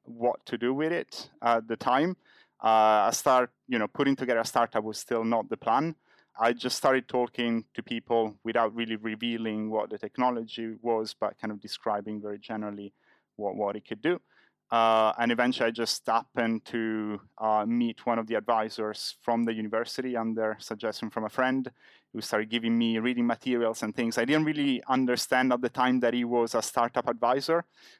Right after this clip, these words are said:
I was just like, "Oh, it's just a guy, you know, giving me advice and giving me, like, you know, useful <laughs> reading material." So, um, I, I really kind of sympathize with Solveiga's story, 'cause also I didn't realize until a few months into it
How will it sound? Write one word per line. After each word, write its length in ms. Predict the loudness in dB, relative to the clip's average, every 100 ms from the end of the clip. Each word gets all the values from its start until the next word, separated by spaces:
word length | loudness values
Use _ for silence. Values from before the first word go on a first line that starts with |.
| _
I 60 | -2
was 140 | 0
just 160 | -2 0
like, 140 | 2
"Oh, 140 | 4 2
it's 180 | 0
just 200 | -4 -4 -2
a 40 |
guy, 280 | 2 2 2
you 160 | 0 -2
know, 240 | -2 -2 -6 -6
giving 220 | -2 0
me 60 |
advice 600 | 0 0 0 0 -4 -8
and 280 | -8 -6 -8 -10
giving 240 | -8 -6
me, 180 | -4 -4
like, 300 | -2 -2 -4
you 120 | -8
know, 100 | -6
useful 400 | -6 -8 -10 -6 -2
<laughs> 100 | 0
reading 380 | 2 2 2 0 -12 -2
material." 500 | -2 2 2 2 2 -4 -16
So, 380 | 0 4 6 6 6
um, 640 | 6 8 8 6 4 2 -2 0
I, 160 | 4 6
I 160 | 6 4 2 0 -4
really 500 | -2 0 2 0 -2
kind 200 | 0 -2
of 60 | 0
sympathize 580 | -2 0 2 2 0
with 160 | -6 -6
Solveiga's 460 | -6 -2 0 0 0
story, 240 | 0 0
'cause 160 | -2 -2
also 240 | 0 2
I 80 | 2
didn't 340 | 2 2 2
realize 460 | 2 2 0 0 0
until 340 | -2 -2 -2
a 60 | -2
few 200 | -2 0
months 440 | 2 2 0 -4
into 320 | -2 -2 -2 -2
it 300 | -4 -12